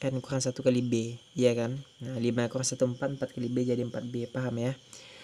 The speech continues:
Habis itu kita di sini punya S N, ya. Nah, jumlah tujuh bulan pertama, artinya S tujuh. Nah, rumusnya kan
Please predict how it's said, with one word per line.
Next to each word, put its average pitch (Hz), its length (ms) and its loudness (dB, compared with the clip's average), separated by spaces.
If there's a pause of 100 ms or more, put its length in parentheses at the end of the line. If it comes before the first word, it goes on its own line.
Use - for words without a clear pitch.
(160)
Habis 135 320 4
itu 151 160 0
kita 147 160 8
di 135 160 10
sini 147 240 2
punya 127 800 6 (1600)
S 120 240 2
N, 123 320 4
ya. 123 240 2 (640)
Nah, 120 240 4
jumlah 127 560 6 (720)
tujuh 131 320 4
bulan 127 240 6
pertama, 123 560 -2
artinya 131 400 -4
S 131 240 -4
tujuh. 127 480 -2 (560)
Nah, 123 160 -8
rumusnya 135 400 -2
kan 165 240 -2